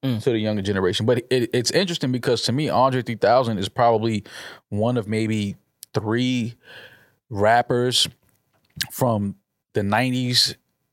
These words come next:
Speaker 2: that I can think of that, or the nineties or two thousand that I can think of that would make sense with some of these younger artists today.
Speaker 1: Yeah.
Speaker 2: Like, I could see Andre three thousand and Lil Uzi doing a record.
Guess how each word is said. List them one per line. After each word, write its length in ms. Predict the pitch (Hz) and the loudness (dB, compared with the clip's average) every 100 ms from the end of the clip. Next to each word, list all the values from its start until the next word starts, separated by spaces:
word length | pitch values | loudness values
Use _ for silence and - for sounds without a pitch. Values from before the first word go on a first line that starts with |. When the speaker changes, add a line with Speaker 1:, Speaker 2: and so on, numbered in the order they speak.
| _ | _
Speaker 2:
that 140 | 104 104 | 2 2
I 100 | 110 | 2
can 160 | 107 | -2
think 340 | 90 123 131 127 | -2 -2 0 2
of 360 | 131 127 101 - | 2 2 -4 -2
that, 380 | 101 104 - - 87 _ _ | 2 2 0 -6 -12 _ _
or 120 | 104 | -2
the 60 | 98 | 0
nineties 300 | 107 120 107 | 0 0 -2
or 40 | 104 | -6
two 140 | 113 | 0
thousand 240 | 107 107 110 | 2 2 2
that 20 | 104 | 0
I 40 | |
can 140 | 104 | -2
think 180 | 92 120 | -4 0
of 120 | 117 104 | 0 0
that 140 | 98 | 0
would 160 | 107 107 | 0 -2
make 220 | 107 101 | -4 -2
sense 240 | 120 110 | -2 -2
with 100 | 101 | -4
some 180 | - 104 | -2 -2
of 60 | 104 | -2
these 300 | 101 95 - | -4 -4 -6
younger 300 | 101 104 104 | -2 0 2
artists 340 | - 101 98 - | 4 2 0 -6
today. 340 | 101 120 113 _ _ _ _ - | 0 0 -2 _ _ _ _ -2
Speaker 1:
Yeah. 180 | 156 160 | 0 0
Speaker 2:
Like, 160 | 113 110 | -2 2
I 80 | 131 | 2
could 140 | 120 | 2
see 180 | - 147 | 0 0
Andre 260 | 120 110 107 | 0 0 -2
three 140 | 101 | -2
thousand 380 | 101 104 101 101 | 2 2 2 -2
and 140 | 98 101 | -2 -2
Lil 100 | 107 | -2
Uzi 420 | - 107 95 92 | -2 -2 -2 -2
doing 200 | 95 82 | -2 0
a 40 | |
record. 340 | 90 80 - | 0 -2 -4